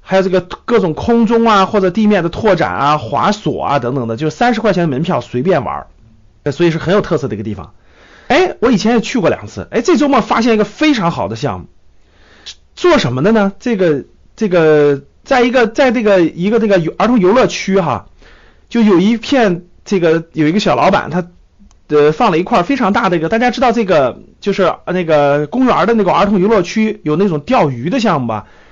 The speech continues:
就他拿一个这种，就，就是人工的一个小池塘，不大，然后比澡盆大概是五六个澡盆那么大的，然后放点水，放点鱼，小朋友们在那钓鱼，对吧？钓完鱼以后还可以回家养什么的，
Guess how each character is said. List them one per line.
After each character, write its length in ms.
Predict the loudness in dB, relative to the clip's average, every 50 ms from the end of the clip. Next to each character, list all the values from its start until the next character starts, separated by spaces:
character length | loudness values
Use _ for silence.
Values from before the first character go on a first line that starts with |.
| _ _ -8
就 120 | -4 -2 0
他 120 | 0 2
拿 180 | 2 2 2 2
一 60 | 2
个 80 | 2
这 120 | 0 0 0
种， 160 | 0 -2 -2
就， 180 | -2 -2 -4 -4
就 140 | -2 -2 -2
是 120 | -2 -2
人 200 | 0 0 0 2
工 140 | 2 0 0
的 60 | 0
一 20 | 0
个 60 | -2
小 140 | -2 -2 -4
池 200 | -4 -4 -4 -2
塘， 360 | -2 -2 -2 -2 -2 -4 -6 -4
不 80 | -2
大， 240 | -2 -2 -2 -4 -6 -14 -20 -20 -20 -20 _ -20 _ _ -2
然 120 | 0 0
后 60 | 0
比 140 | 0 0 0
澡 180 | 2 2 0 0
盆 160 | 0 -2 0
大 140 | 0 0 0
概 120 | 0 0
是 120 | 2 0
五 160 | 0 0 0 2
六 120 | 2 2
个 80 | 2 0
澡 140 | -2 -4
盆 220 | -4 -4 -6 -4 -4
那 80 | -4
么 80 | -2 -2
大 180 | -2 -2 -2 -2
的， 80 | -2
然 140 | -2 -2 -4
后 40 | -4
放 200 | -2 -2 0 2
点 120 | 2 0 0
水， 180 | -2 -4 -6
放 120 | -4 -4 -4
点 200 | -4 -4 -6 -6
鱼， 280 | -6 -4 -4 -4 -6 -6 -12 -10
小 160 | -6 -4 -2
朋 120 | 0 0 0
友 60 | 0
们 140 | 0 -2 -2
在 80 | -2
那 100 | -2 -2
钓 280 | -2 0 0 0 0 0
鱼， 260 | -2 -4 -6 -6 -4
对 100 | -2 -2
吧？ 200 | -2 -2 -2 -4 -8 -14 -20 -20 -6 -2
钓 160 | 0 2 4
完 220 | 4 4 2 2
鱼 120 | 0 0 0
以 40 |
后 340 | 0 0 0 0 0 0 -2 -6 -10 -16 -14
还 180 | -8 -6 -4 -2
可 100 | 0 0
以 60 | 0
回 140 | 0 -2 -2
家 160 | -2 -2 -2
养 320 | -2 -4 -4 -6 -8 -6
什 100 | -6 -6
么 80 | -6 -6
的， 200 | -8 -10 -12 -14